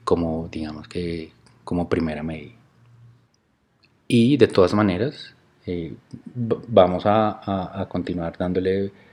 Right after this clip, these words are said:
presión positiva, continua, continua. Lo podemos descansar, podemos reposar un poquito, des-, dejarlo descansar,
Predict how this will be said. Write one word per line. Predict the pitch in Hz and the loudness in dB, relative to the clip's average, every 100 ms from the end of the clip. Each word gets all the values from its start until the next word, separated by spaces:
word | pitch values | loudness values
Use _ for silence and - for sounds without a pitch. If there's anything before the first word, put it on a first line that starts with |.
| _ _ - | _ _ 6
presión | 98 92 82 | 6 6 2
positiva, | 90 101 - 80 - _ _ - | 0 0 -2 -8 -12 _ _ 2
continua, | 104 92 92 82 73 | 4 6 4 2 0
continua. | 90 85 92 82 | -2 2 2 2
Lo | 82 | 0
podemos | - 85 87 98 | 2 2 6 10
descansar, | 110 110 104 98 90 | 10 10 6 6 4
podemos | 87 87 90 98 104 110 | 4 2 0 -2 -4 4
reposar | 110 107 92 87 | 6 6 2 0
un | 87 | 0
poquito, | - - 131 131 | 2 6 8 8
des-, | 131 120 - | 6 2 2
dejarlo | 87 90 | 4 8
descansar, | 110 - 98 120 | 6 6 4 4